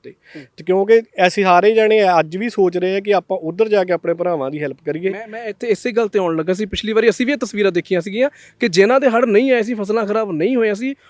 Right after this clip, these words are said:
Speaker 2: ਉਹ ਡੰਗਰ, ਅ, ਡੰਗਰਾਂ ਵਾਸਤੇ ਚਾਰਾ ਵਗੈਰਾ, ਹਨਾ, ਖੁਦ ਆਪਣੇ ਖੇਤ ਵਿੱਚੋਂ ਵੱਢ ਕੇ ਲੈ ਕੇ, ਕੁਤਰ ਕੇ ਲੈ ਕੇ ਆਉਂਦੇ ਸੀਗੇ।
Speaker 1: ਬਿਲਕੁਲ।
Speaker 2: ਪਰ ਹੁਣ ਸਾਰੇ ਪਾਸੇ ਇਹ ਮਾਹੌਲ ਹੋਇਆ ਵੀ ਤੂੰ ਕਿ ਗੁਜ਼ਾਰਾ ਕਿਸ ਤਰ੍ਹਾਂ ਕਰ ਸਕਦੇ ਆ, ਕਿਸ ਤਰ੍ਹਾਂ ਪਸ਼ੂ ਨੂੰ ਚਾਰਾ ਦੇ ਸਕਦੇ ਆ?
Speaker 1: ਬਿਲਕੁਲ, ਬਿਲਕੁਲ ਭਾਜੀ। ਹੁਣ ਜਿਹੜੇ ਆਪਾਂ ਇਸ ਟਾਈਮ ਆਪਾਂ ਚੱਲ ਰਹੇ ਆਂਗੇ ਅਚਾਰ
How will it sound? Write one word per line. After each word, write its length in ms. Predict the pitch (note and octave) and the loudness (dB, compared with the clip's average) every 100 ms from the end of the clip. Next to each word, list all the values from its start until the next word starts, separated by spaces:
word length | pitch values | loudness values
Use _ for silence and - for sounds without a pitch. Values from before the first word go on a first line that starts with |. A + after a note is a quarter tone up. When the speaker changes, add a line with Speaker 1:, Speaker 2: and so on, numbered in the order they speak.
| _ A#3+ | _ -4
Speaker 2:
ਉਹ 80 | |
ਡੰਗਰ, 360 | G3 G#3+ G#3+ A#3+ | 2 2 4 2
ਅ, 240 | - A3 | 4 2
ਡੰਗਰਾਂ 360 | G3 G3+ G#3+ A3 | 2 2 2 2
ਵਾਸਤੇ 360 | G#3+ G3+ G#3+ G#3 | 0 -2 0 0
ਚਾਰਾ 280 | F#3+ F#3 | 2 2
ਵਗੈਰਾ, 360 | F#3+ F#3+ G3 G3+ | 2 2 2 2
ਹਨਾ, 120 | C4+ - | 0 0
ਖੁਦ 200 | A#3+ B3+ | 2 6
ਆਪਣੇ 260 | A3 A#3 | 6 4
ਖੇਤ 240 | A3 G#3+ G3 | 4 6 4
ਵਿੱਚੋਂ 260 | G3+ A3+ | 2 4
ਵੱਢ 180 | G3 G3 | 4 4
ਕੇ 120 | F3+ | 4
ਲੈ 140 | A3 G3+ | 4 4
ਕੇ, 100 | A3 | 2
ਕੁਤਰ 240 | G#3+ G#3+ | 2 2
ਕੇ 100 | G#3+ | 4
ਲੈ 140 | A3 G#3 | 4 4
ਕੇ 60 | |
ਆਉਂਦੇ 200 | G3 E3 | 2 0
ਸੀਗੇ। 200 | D#3+ F#3 | 0 0
Speaker 1:
ਬਿਲਕੁਲ। 280 | E3 - - C4 | 0 -4 2 6
Speaker 2:
ਪਰ 80 | |
ਹੁਣ 160 | A#3+ C#4+ | 6 6
ਸਾਰੇ 300 | - G#3 D4 | 6 6 6
ਪਾਸੇ 280 | D4 B3+ C#4+ | 6 4 0
ਇਹ 60 | |
ਮਾਹੌਲ 280 | C#4 C4+ C#4 | 0 2 4
ਹੋਇਆ 240 | G#3 A3 C#4 | 4 4 2
ਵੀ 100 | D#4 | 0
ਤੂੰ 200 | D4 A3 G#3+ | -8 -12 -8
ਕਿ 100 | C#4 - G3 | -4 -2 0
ਗੁਜ਼ਾਰਾ 280 | F#3 A#3+ C#4 | 4 6 6
ਕਿਸ 200 | C#4 G#3+ | 2 0
ਤਰ੍ਹਾਂ 180 | A3+ | 0
ਕਰ 140 | G#3 F3+ | 2 0
ਸਕਦੇ 320 | F#3 E3 F3+ | 0 -2 -2
ਆ, 80 | F#3 - - | -2 -8 2
ਕਿਸ 140 | A3 A3 | 4 6
ਤਰ੍ਹਾਂ 160 | C4 | 4
ਪਸ਼ੂ 220 | A#3 G#3+ | 4 2
ਨੂੰ 100 | A3 | 2
ਚਾਰਾ 200 | G3+ F3+ | 4 4
ਦੇ 120 | F3 D#3+ | 4 0
ਸਕਦੇ 320 | D#3+ C#3 C3+ | -2 -4 -8
ਆ? 60 | B2 _ | -14 _
Speaker 1:
ਬਿਲਕੁਲ, 380 | D#3 F#3+ G3 G#3 | 2 2 2 0
ਬਿਲਕੁਲ 340 | F#3+ F3+ G3 G3 | 0 -2 -2 0
ਭਾਜੀ। 260 | G3+ A3+ | 2 2
ਹੁਣ 220 | G#3 G#3 | 0 2
ਜਿਹੜੇ 240 | G3+ G#3 G#3+ | 4 4 4
ਆਪਾਂ 300 | G3 G3+ G3+ - D#3+ D#3+ | 2 -2 -6 -4 -4 -4
ਇਸ 80 | |
ਟਾਈਮ 220 | - F#3 F3+ | -4 -4 -2
ਆਪਾਂ 220 | F3 F3 | -2 -4
ਚੱਲ 260 | F3 D3+ | -2 -2
ਰਹੇ 240 | D3+ D#3 E3+ | -2 -2 -2
ਆਂਗੇ 240 | F#3 G3+ | -2 -2
ਅਚਾਰ 380 | E3+ E3 C#3 | 0 2 2